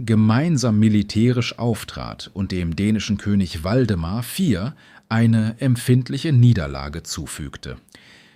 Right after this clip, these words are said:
Dies führte zum Frieden von Stralsund dreizehnhundertsiebzig, der die Vormachtstellung der Hanse in der Ostsee für Jahrzehnte sicherte. Doch die Hanse war nicht nur ein wirtschaftlicher,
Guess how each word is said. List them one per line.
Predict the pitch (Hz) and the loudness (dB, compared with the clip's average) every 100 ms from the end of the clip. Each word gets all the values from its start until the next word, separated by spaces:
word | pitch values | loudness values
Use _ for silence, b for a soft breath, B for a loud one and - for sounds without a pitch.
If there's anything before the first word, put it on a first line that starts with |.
| B B | B B
Dies | 104 101 185 254 | -2 2 2 0
führte | - 143 127 104 | -2 0 0 -2
zum | 95 82 | -4 -6
Frieden | - 117 170 190 | -2 0 0 -4
von | 165 85 | -6 -8
Stralsund | - 95 98 175 196 202 - | -8 -6 -4 -4 -4 -6 -4
dreizehnhundertsiebzig, | 95 120 127 151 135 180 170 85 - - 50 - - _ | -2 -2 -2 0 0 0 -4 -8 -8 -12 -12 -16 -20 _
der | 92 | -6
die | 87 90 | -6 -6
Vormachtstellung | - 113 110 107 - - 104 110 | 0 2 2 0 -4 -4 0 0
der | 98 82 | 0 0
Hanse | 101 117 113 | 0 2 2
in | 101 | 0
der | 104 - | -2 -2
Ostsee | 107 - - 139 | -4 -4 -6 -6
für | 147 151 | -4 -2
Jahrzehnte | 143 143 - 85 90 120 | -2 -4 -4 -4 -4 -4
sicherte. | 170 180 80 62 60 _ b b b b b b | -4 -6 -8 -10 -14 _ b b b b b b
Doch | 117 101 127 123 | -6 0 2 0
die | - 113 | 0 0
Hanse | 104 196 147 92 127 190 | 2 4 4 2 -2 -4
war | 165 127 127 | -2 2 4
nicht | 127 127 - | 6 4 0
nur | 110 104 | 0 0
ein | 95 87 | -2 0
wirtschaftlicher, | 131 196 - 69 - 87 117 131 | 0 0 -2 -8 -8 -8 -6 -6